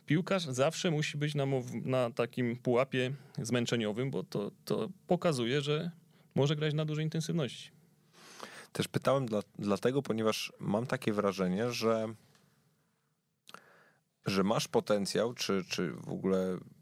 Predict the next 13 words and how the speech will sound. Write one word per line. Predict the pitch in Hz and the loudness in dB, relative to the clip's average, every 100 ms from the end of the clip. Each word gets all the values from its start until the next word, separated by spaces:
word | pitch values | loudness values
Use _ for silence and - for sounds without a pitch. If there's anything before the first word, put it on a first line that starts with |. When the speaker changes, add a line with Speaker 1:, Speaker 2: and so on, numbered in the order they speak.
| - - _ | -20 -20 _
Speaker 2:
też | - - | -8 -2
możliwości, | 92 90 90 98 - - 117 | -2 -2 2 2 2 -4 -2
żeby | 101 98 95 95 76 | 0 0 2 0 0
stać | - 110 - | 0 0 2
się | 120 | 0
taką | 104 101 98 - | 0 0 0 0
osobą, | 90 - 104 104 101 101 98 - - - | -2 0 2 2 0 -2 -6 -8 -12 -12
która | - - 95 90 | -8 0 2 2
na | 90 98 | 0 -2
tej | - 98 92 | 0 -2 -2
swojej | - 101 104 | -2 -2 0
pozycji | 95 98 - 95 | -4 -4 0 0
obecnej | 92 98 - 101 98 95 | 2 -2 0 -2 -2 -4